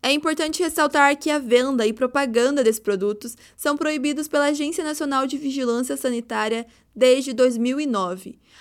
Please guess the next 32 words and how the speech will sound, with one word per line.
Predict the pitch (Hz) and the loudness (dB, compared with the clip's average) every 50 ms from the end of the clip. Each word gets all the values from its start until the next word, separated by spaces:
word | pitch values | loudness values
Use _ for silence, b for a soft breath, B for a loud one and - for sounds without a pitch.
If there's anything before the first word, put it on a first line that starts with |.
| B B B | B B B
Ainda | - - 240 254 262 262 | 0 2 2 2 2 2
esse | 277 285 - - 302 | 0 0 -2 0 2
ano, | 269 247 240 247 247 254 254 254 | 2 4 4 2 2 0 0 0
a | - 247 | 0 2
Anvisa | 247 254 269 285 269 220 202 240 247 254 226 208 214 208 | 2 2 0 0 -2 -2 -2 -2 -2 -2 -2 -2 -4 -2
fez | 214 233 226 220 | -2 -2 -2 -2
uma | 226 233 | -2 -2
audiência | 226 226 214 233 226 233 233 - 277 | -2 -2 -2 -4 -4 -4 -4 -4 -6
pública | 269 - - 262 285 285 302 269 - 233 | -6 -6 -6 -6 -4 -4 -4 -4 -4 -6
com | 220 - 220 | -6 -6 -6
profissionais | 220 - 214 208 - - 208 202 190 202 | -6 -6 -8 -6 -6 -6 -6 -6 -6 -6
da | 196 220 | -6 -6
saúde | 220 - 285 294 277 262 262 269 247 277 277 B B B B B B - | -6 -2 -2 -2 0 0 -2 -4 -4 -6 -10 B B B B B B 0
e | 247 | 2
a | 262 | 4
decisão | 262 277 285 - 302 277 285 262 262 269 294 | 4 4 4 2 -2 0 2 2 2 2 2
de | 277 | -2
manter | 285 269 277 277 269 269 254 262 | -4 -4 -4 -2 0 0 0 0
a | 254 | 0
proibição | 269 262 254 254 233 254 247 - 254 247 247 254 269 262 B B B B | 0 0 0 0 -2 -4 -4 -2 0 0 0 0 -2 -6 B B B B
foi | _ - - 277 262 269 - - | _ 0 2 4 4 4 2 -2
unânime, | - 294 302 285 240 208 202 202 196 196 185 185 185 - b b b b b b _ | -4 -2 0 0 0 0 -2 -2 -4 -6 -8 -10 -12 -16 b b b b b b _
pois | - 269 247 247 262 262 | 2 4 4 6 4 2
os | 285 - | -2 -4
profissionais | - 294 294 - - 294 294 294 294 294 | -4 -4 -2 -2 -4 -2 -2 -2 -2 -2
da | 311 | -4
saúde | 302 - 311 285 277 277 269 294 | -2 -2 -2 -2 -2 -2 -2 -2
não | 277 277 277 294 311 330 359 | -2 -2 -2 -2 -2 -2 -2
reconhecem | 359 359 330 - 302 294 277 262 262 277 285 - - 214 208 | -4 -4 -4 -4 -4 -2 -2 -2 -2 -4 -4 -4 -6 -6 -8
que | 214 - - 233 | -8 -6 -4 -2
essa | 226 226 226 - 247 | -2 -2 -2 -4 -2
regulamentação | 254 262 262 240 294 302 302 311 320 320 330 349 349 339 - - 269 262 262 277 | -2 -4 -2 -2 -4 -4 -4 -4 -6 -8 -6 -8 -8 -6 -4 -2 -2 -2 -4 -6